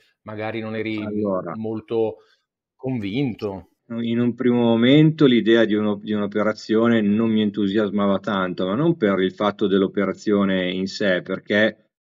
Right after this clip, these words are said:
Speaker 2: avrei preferito che Anna riuscisse, ehm, da sola a risolvere il problema del peso, però non è, cioè, dopo ci siamo, ci siamo confrontati, erano anni che continuava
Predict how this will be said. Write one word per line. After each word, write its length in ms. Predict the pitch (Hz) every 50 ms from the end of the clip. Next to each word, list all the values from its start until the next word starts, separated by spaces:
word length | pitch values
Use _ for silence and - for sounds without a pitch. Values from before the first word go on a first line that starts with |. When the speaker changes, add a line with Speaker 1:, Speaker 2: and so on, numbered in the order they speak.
| _ -
Speaker 2:
avrei 540 | 101 95 101 110 113 113 113 110 110 107
preferito 640 | - - 107 107 - 127 117 110 107 113 113 - 120 107
che 140 | - 110 101
Anna 360 | 101 101 107 110 107 107 104
riuscisse, 1300 | 95 98 98 95 - - 104 104 101 - - - 110 107 104 104 101 95 92 92 90 90 90 90 87 87
ehm, 220 | 85 87 85 85
da 160 | 82 87 90 85
sola 400 | - - 107 110 110 107 104 101
a 20 |
risolvere 540 | 95 95 92 - 110 101 98 87 95 92 92
il 80 | 92
problema 440 | - - 95 92 98 98 95 95 92 90
del 200 | 92 90 87 -
peso, 480 | - 98 92 90 85 80 87 82 - _ _ - - _ _ _
però 280 | _ 101 101 101 113 117
non 200 | 117 113 107 104
è, 380 | 104 101 98 95 95 92 92 90 87 87 82 78 - - - - _ _ _ _
cioè, 160 | - 98 - - - 87 - 76 - - _
dopo 640 | _ - 107 110 110 104 110 110 107 104 95 95 95 85
ci 160 | - - 98
siamo, 1000 | - - 104 101 101 101 98 98 95 95 92 90 90 87 87 85 85 82 82 82
ci 140 | 85 - 95
siamo 280 | - - 107 104 104 98
confrontati, 920 | 104 107 104 98 110 107 104 104 98 101 95 90 90 87 85 - 95 92 95
erano 440 | - 98 101 98 98 101 101 104
anni 400 | 104 104 104 104 104 104 104 101
che 120 | 98 104 92
continuava 920 | 98 101 98 95 95 104 101 101 101 98 98 98 95 92 98 98 95 95